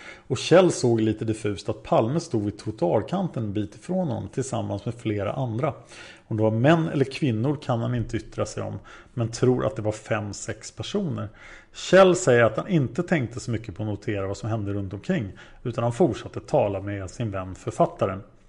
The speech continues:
Han blev sedan tvungen att skynda sig iväg till sina väntande vänner,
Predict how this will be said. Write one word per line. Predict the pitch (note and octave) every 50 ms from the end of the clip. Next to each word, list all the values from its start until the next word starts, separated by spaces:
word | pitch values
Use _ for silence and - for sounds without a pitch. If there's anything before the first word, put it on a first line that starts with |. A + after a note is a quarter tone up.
| - - - _ -
Han | - C3 C3
blev | D3 E3+ F3+
sedan | F3 - D3+ A#2 G#2 G2 F#2+
tvungen | - - C#3+ B2 G2+ F#2+
att | F#2 -
skynda | - - E3+ D#3+ B2 A2 G#2+
sig | - - A#2
iväg | A2+ D#3 F#3+ D#3+ A2+ -
till | G#2
sina | G#2+ G#2 G2+
väntande | G#2 C3+ C#3+ A#2 G2 - - G#2+ G#2+
vänner, | A2+ C3+ C3+ A#2+ B2+ D#3 D#3+ A#2+